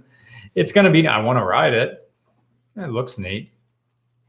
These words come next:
I mean, it looks like any other bike. They've been trying to make it look bigger. You gotta s-, I have to see it in relation to someone standing next to it.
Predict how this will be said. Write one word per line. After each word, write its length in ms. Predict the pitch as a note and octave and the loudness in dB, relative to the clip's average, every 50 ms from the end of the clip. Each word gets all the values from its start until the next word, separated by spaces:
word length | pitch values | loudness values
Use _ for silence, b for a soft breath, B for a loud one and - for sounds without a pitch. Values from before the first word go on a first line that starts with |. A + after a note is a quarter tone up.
| _ _ _ _ _ _ _ _ _ _ _ _ - _ _ - D#3+ | _ _ _ _ _ _ _ _ _ _ _ _ -20 _ _ -8 -4
I 40 | |
mean, 140 | D3+ C#3 C3 | -2 0 2
it 40 | B2 | 2
looks 240 | B2 C3+ C3 - - | 2 0 -2 -2 0
like 160 | C3+ A#2+ A2+ - | 0 0 0 -2
any 300 | - A#2 G#2+ G#2+ G#2 G2+ | -6 -6 -6 -4 -4 -4
other 240 | G#2 G#2+ G#2+ G#2 G2 | -2 -2 -2 -4 -4
bike. 380 | F2+ G#2+ G#2+ G#2 G#2 G2+ G2 - | -4 -4 -2 -2 -2 -4 -4 -4
They've 200 | A#2+ A2+ A2 A#2 | -4 -4 -4 -6
been 120 | A2 G#2+ | -16 -16
trying 260 | - - A#2+ G#2+ G2 | -12 -10 -8 -8 -8
to 80 | G2 F#2 | -8 -10
make 180 | F2+ F#2 F#2+ | -12 -14 -14
it 120 | - - - | -14 -16 -16
look 180 | G#2 - _ | -18 -18 _
bigger. 440 | - G#2 G2+ G2+ G2+ G2+ G2+ - _ _ _ _ _ _ _ _ _ _ _ _ _ _ _ _ _ - | -8 -6 -4 -4 -4 -6 -6 -8 _ _ _ _ _ _ _ _ _ _ _ _ _ _ _ _ _ -12
You 100 | - A#2 | -10 -8
gotta 200 | G2 A#2 A2 G#2+ | -4 -4 -4 -4
s-, 260 | G2+ - - - - - - | -4 -6 -10 -12 -14 -10 -6
I 60 | C3+ A#2+ | -2 0
have 140 | A#2 A2+ - | 0 0 -2
to 60 | - A2 | -4 -8
see 220 | - - C3 A#2 | -4 -2 0 0
it 60 | G#2+ | 0
in 120 | G#2 G#2+ G#2+ | -2 -4 -4
relation 440 | G#2 G2+ G2+ G#2+ G#2+ G2 - - A#2+ | -4 -4 -2 -2 -4 -4 -6 -6 -8
to 80 | G#2+ | -8
someone 300 | - - G#2+ G2+ G2 F#2 | -8 -6 -8 -6 -8 -8
standing 520 | F#2 - - A2+ G#2 G2+ G2+ G2+ G2 G2 G2 | -10 -10 -8 -6 -6 -4 -4 -4 -6 -6 -6
next 280 | G2 G2 F#2 - - | -6 -6 -8 -10 -12
to 120 | - G2+ G2 | -10 -8 -8
it. 140 | G#2 - | -8 -8